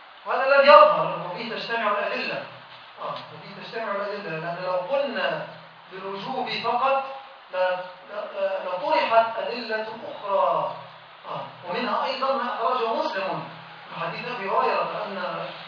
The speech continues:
رسول الله صلى الله عليه وسلم قال: "من توضأ فأحسن الوضوء ثم جاء الجمعة"،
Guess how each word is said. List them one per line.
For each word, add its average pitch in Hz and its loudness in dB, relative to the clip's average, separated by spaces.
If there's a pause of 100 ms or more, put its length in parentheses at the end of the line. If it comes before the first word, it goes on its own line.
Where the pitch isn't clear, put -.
(260)
رسول 214 -2
الله - 2
صلى 208 -2
الله 202 6
عليه 196 4
وسلم 214 0
قال: 233 8 (300)
"من 190 0
توضأ 196 4
فأحسن - -2
الوضوء 196 -4 (1120)
ثم 240 -4
جاء 208 2 (380)
الجمعة"، - 4